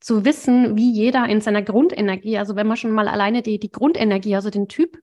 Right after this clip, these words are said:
verstanden hat, ja, für sich, dann weiß, dann weiß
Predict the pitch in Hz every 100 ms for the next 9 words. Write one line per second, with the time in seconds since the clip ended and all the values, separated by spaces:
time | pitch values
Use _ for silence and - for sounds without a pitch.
0 | - 220 - 269 330 214 190 190 - -
1 | _ 220 247 226 220 202 202 - - -
2 | _ - 214 202 190 254 254 - _ _
3 | 220 214 202 254 - -